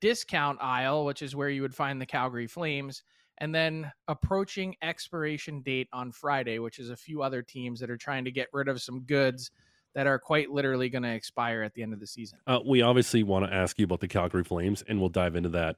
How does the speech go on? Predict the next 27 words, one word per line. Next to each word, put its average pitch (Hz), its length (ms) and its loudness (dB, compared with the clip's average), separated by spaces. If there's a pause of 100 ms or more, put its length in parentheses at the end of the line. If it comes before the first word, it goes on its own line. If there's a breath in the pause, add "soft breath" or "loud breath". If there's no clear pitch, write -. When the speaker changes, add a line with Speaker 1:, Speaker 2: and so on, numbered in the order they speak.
Speaker 2:
in 87 100 -2
a 80 40 -2
second. 82 500 -2
But 95 260 4 (460 soft breath)
if 107 100 0
you're 160 140 8
Patrick 151 460 0
Allvin 113 720 4
and 107 160 0
the 95 60 2
Vancouver 98 480 0
Canucks, 95 420 -2
if 120 140 -2
you 151 80 4
see 185 220 2
Steve 165 260 2
Yzerman 120 460 4
calling 123 260 4
you, 135 140 4
maybe 127 240 6
not 117 280 6
answer 110 300 4
the 92 120 4
phone 90 280 4
next 82 240 -2
time, 78 340 0 (140)
Frank. 78 320 -2